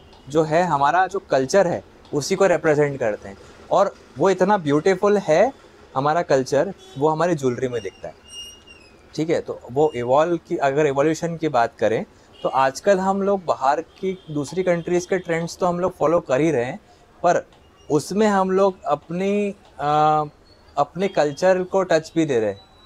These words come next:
साथ में। जैसे अगर आप, अ, अमेरिकन Diamond की बात करें तो American Diamond आजकल यूज़ हो रहे हैं साथ में। जैसे अगर रजवाड़ी jewelry है तो उसमें छोटे-छोटे American Diamonds भी यूज़ कर लिए हमने, plus उसमें मीनाकारी का काम है,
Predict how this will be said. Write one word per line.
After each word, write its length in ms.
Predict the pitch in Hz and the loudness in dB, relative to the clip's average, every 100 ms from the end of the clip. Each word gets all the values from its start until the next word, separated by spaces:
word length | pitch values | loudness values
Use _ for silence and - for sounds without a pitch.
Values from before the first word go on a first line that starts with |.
| - | -6
साथ 360 | 113 104 - | -4 -4 -6
में। 120 | 90 95 - - _ | -20 -20 -20 -20 _
जैसे 400 | - 127 156 156 156 - - | -4 0 2 2 0 -18 -4
अगर 280 | 123 131 143 | 0 2 4
आप, 320 | 143 143 - | 4 0 2
अ, 500 | 139 135 131 120 - | 4 4 2 0 -4
अमेरिकन 460 | 139 147 151 147 143 | 0 0 0 -2 0
Diamond 360 | 135 139 139 | 0 -2 -10
की 120 | 135 | -8
बात 260 | 127 104 - | -2 -2 -2
करें 220 | 104 92 90 - - - - | -8 -10 -14 -20 -20 -20 -6
तो 80 | 170 | -4
American 640 | 131 127 139 156 190 190 | -2 0 0 0 -2 -2
Diamond 520 | 175 139 151 185 190 170 | 0 0 -2 -8 -8 -4
आजकल 460 | 139 147 - 180 156 | -2 -2 0 0 2
यूज़ 240 | 147 160 | 2 2
हो 120 | 147 | 2
रहे 160 | 143 147 | 0 -4
हैं 80 | 160 | -6
साथ 220 | 139 131 - | -2 -2 -2
में। 120 | 160 | -6
जैसे 340 | 143 139 156 156 | -4 -2 -2 -2
अगर 520 | 139 131 127 143 143 131 | -2 -4 0 -2 -2 0
रजवाड़ी 600 | 143 139 147 147 143 123 | 0 2 2 2 -2 -4
jewelry 500 | 110 123 113 101 95 | -8 -8 -8 -8 -12
है 140 | 82 - - - - | -14 -20 -20 -20 -8
तो 80 | 170 | -6
उसमें 380 | 165 156 196 202 | -4 -6 -4 -4
छोटे-छोटे 600 | 202 185 190 190 185 190 | -2 -2 -2 0 2 2
American 460 | 165 156 160 170 | 2 0 0 0
Diamonds 400 | 156 156 165 156 | 0 -2 -6 -12
भी 140 | 156 147 | -14 -14
यूज़ 260 | 143 139 | -14 -6
कर 140 | 135 123 | -4 -2
लिए 240 | 120 123 | -2 -4
हमने, 360 | 113 107 107 104 | -4 -8 -12 -6
plus 160 | 147 151 | -2 -2
उसमें 160 | 147 | -2
मीनाकारी 520 | 151 131 135 135 123 127 | -4 -2 -2 0 0 0
का 80 | |
काम 260 | 120 110 | -2 -4
है, 80 | 107 | -6